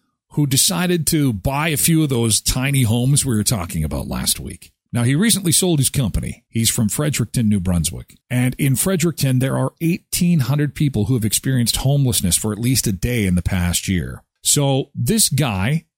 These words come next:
Marcel Lebrun is his name, allocated four million dollars towards the development of what he refers to as the twelve Neighbors,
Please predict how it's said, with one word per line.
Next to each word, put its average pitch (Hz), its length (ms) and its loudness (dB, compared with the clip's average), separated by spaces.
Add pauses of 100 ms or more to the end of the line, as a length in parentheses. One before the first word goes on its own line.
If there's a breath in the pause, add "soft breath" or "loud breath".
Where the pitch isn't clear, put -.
(220)
Marcel 170 640 2
Lebrun 185 440 4
is 127 160 2
his 113 240 2
name, 110 460 2
allocated 151 560 -2
four 196 280 2
million 202 320 2
dollars 160 380 0
towards 156 380 0
the 143 100 2
development 143 540 0
of 117 80 -4
what 135 160 0
he 170 100 4
refers 151 460 0
to 147 340 2
as 131 280 0
the 113 180 2
twelve 143 460 0
Neighbors, 123 560 0